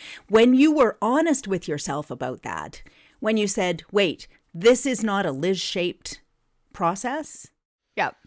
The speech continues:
Speaker 1: that may or may not be a judgment on the process. But the important thing
Speaker 2: Mm-hmm.
Speaker 1: was it, it was you recognizing this is a process that's not Liz-shaped, and you could choose to fight to change it, or you could choose to fight to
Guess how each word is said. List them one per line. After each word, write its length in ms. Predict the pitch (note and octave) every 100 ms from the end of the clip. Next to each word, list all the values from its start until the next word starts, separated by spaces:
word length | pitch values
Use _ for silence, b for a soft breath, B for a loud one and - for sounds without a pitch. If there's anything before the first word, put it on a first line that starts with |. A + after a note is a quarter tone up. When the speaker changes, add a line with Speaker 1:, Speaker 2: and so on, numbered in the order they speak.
| - _
Speaker 1:
that 220 | G3+ D3+ A#3+
may 180 | C#4+ D#4
or 80 | C4+
may 140 | C4
not 260 | B3 D#4 -
be 120 | G#3
a 60 |
judgment 460 | D3 E3 D3+ C#3 C3
on 100 | C#3
the 80 | C3
process. 640 | C#3+ A#2+ C#3+ - G3+ - - _ _ _ _ -
But 340 | E3+ G#3 -
the 100 | G3+
important 500 | G3 G3 D#4+ D4+ C4
thing 240 | - A3
Speaker 2:
Mm-hmm. 100 | G#3+
Speaker 1:
was 340 | G3 F3+ F3 - -
it, 140 | F#3+ _
it 200 | C#3+ G3
was 180 | F#3+ E3
you 300 | G3 C4+ B3+
recognizing 640 | G3 E3+ E3 D3+ C#3+ D3+
this 200 | C#3+ G3+ A3
is 100 | G3
a 40 |
process 400 | G3 C#3+ D3 D3
that's 260 | - - F3
not 180 | D3+ E3
Liz-shaped, 560 | E3+ D#3+ - B2 -
and 140 | C#3+ D3
you 160 | G3
could 400 | A3+ D4+ C#4+ B3+ b b b _
choose 300 | - F#3+ F#3+
to 120 | - B3+
fight 360 | - G#3 G#3
to 80 | G#3
change 320 | G3 E3 C#3+
it, 220 | F#3 D4+ - _
or 140 | F3+ E3+
you 160 | E3
could 280 | E3 G3 D#3+
choose 540 | - A#3 G#3 G3+ F#3+ - B B B -
to 320 | G#3+ F3 D3+ b b b _ _ - - - -
fight 280 | A3+ G#3+ -
to 300 | A3 F3+ E3+